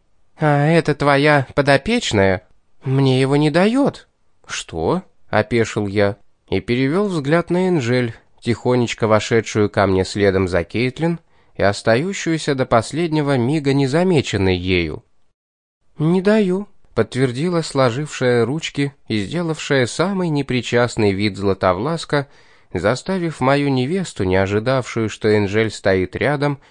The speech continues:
чуть дёрнуться. "Почему же?" поинтересовался я, покосившись на одобрительно закивавшего беса, с явной приязнью уставившегося на Энжель.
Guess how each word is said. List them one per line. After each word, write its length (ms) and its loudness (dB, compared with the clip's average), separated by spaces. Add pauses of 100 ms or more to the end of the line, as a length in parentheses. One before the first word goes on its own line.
чуть 260 -6
дёрнуться. 720 -2 (880)
"Почему 540 0
же?" 180 -6 (400)
поинтересовался 960 0
я, 320 -2 (200)
покосившись 800 -2
на 140 4
одобрительно 680 0
закивавшего 760 -2
беса, 560 -2 (200)
с 120 -18
явной 480 0
приязнью 680 0
уставившегося 920 -4
на 200 0
Энжель. 460 0